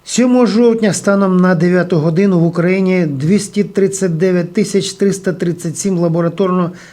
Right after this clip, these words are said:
підтверджених випадків ковід дев'ятнадцять. З них чотири тисячі п'ятсот дев'яносто сім летальних.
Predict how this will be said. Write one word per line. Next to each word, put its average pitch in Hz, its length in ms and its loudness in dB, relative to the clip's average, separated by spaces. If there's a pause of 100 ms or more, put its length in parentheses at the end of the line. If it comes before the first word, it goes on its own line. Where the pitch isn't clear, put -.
(200)
підтверджених 180 960 -2
випадків 175 560 -2
ковід 160 340 -2
дев'ятнадцять. 151 800 -4 (280)
З 127 80 -8
них 208 300 0 (260)
чотири 185 420 -2
тисячі 190 440 -4
п'ятсот 185 420 -4
дев'яносто 165 520 0
сім 202 420 -2
летальних. 139 640 -4